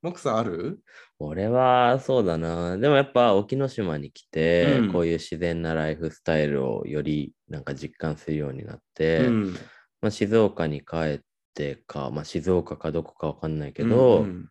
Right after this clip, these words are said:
Speaker 2: まあ、よりこういう暮らしを自分の中にこう取り入れて割合を高めていきたいなっていうのは
Speaker 1: うん。
Speaker 2: すごいあるかな。
Speaker 1: うん。
Speaker 2: 仕事は多分このまま
Speaker 1: うん。
Speaker 2: どんどん突き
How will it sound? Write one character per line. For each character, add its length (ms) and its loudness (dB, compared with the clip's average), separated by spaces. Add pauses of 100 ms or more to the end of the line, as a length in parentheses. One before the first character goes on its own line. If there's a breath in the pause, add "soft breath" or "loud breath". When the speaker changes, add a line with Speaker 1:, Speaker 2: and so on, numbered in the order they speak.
Speaker 2:
ま 80 2
あ、 20 4
よ 180 6
り 460 2
こ 180 0
う 60 4
い 60 0
う 100 -2
暮 180 -6
ら 100 -6
し 180 -10
を 20 0
自 160 -4
分 140 -2
の 100 0
中 240 -4
に 140 -12
こ 160 -10
う 80 -12
取 220 -8
り 40 -8
入 100 -6
れ 60 -8
て 140 -12
割 280 -4
合 200 -6
を 20 -8
高 240 -12
め 120 -8
て 100 -20
い 40 -20
き 80 -20
た 120 -12
い 20 -6
な 120 2
っ 20 6
て 60 4
い 120 4
う 40 2
の 160 0
は 40 0
Speaker 1:
う 360 -2
ん。 120 -14 (160)
Speaker 2:
す 140 -8
ご 120 -6
い 60 -8
あ 160 -10
る 120 -12
か 180 -20
な。 180 -12
Speaker 1:
う 60 -4
ん。 540 -2 (280)
Speaker 2:
仕 140 -2
事 300 4
は 120 6
多 160 2
分 220 2
こ 120 -12
の 140 -4
ま 140 -6
ま 300 -10 (100)
Speaker 1:
う 100 -4
ん。 320 -4
Speaker 2:
ど 140 -2
ん 60 -4
ど 100 -8
ん 40 -12
突 0 -
き 60 -20